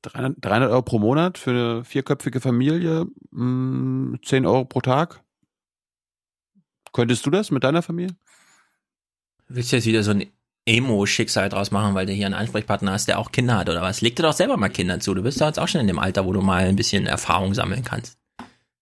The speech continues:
Speaker 2: Statt hier immer: „Du,
Speaker 1: Warte noch.
Speaker 2: Stefan, Vater, erzähl mal.“ Nee, ich kann natürlich nicht mit zehn Euro am Tag. Da käme ich nicht mal mit mir selber rum.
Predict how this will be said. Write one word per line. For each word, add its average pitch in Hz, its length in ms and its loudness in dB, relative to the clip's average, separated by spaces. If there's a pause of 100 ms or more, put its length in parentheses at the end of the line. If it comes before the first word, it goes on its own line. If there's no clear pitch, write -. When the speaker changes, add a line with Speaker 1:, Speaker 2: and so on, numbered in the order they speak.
(100)
Speaker 2:
Statt - 180 -2
hier - 120 2
immer: 95 260 2 (1600)
„Du, 208 240 4
Speaker 1:
Warte 90 240 2
noch. 87 220 -6
Speaker 2:
Stefan, 185 500 -2 (160)
Vater, - 460 -2
erzähl - 320 -4
mal.“ 151 160 -8 (840)
Nee, 120 300 -2
ich - 100 -14
kann 104 140 0
natürlich 110 320 0
nicht 120 180 2
mit 101 140 0
zehn 95 200 -2
Euro 90 200 0
am 92 140 0
Tag. 95 220 -2
Da 101 80 -6
käme 113 180 0
ich 110 60 2
nicht 120 120 0
mal 113 80 2
mit 120 160 -4
mir 110 140 -2
selber 107 240 2
rum. 160 240 -4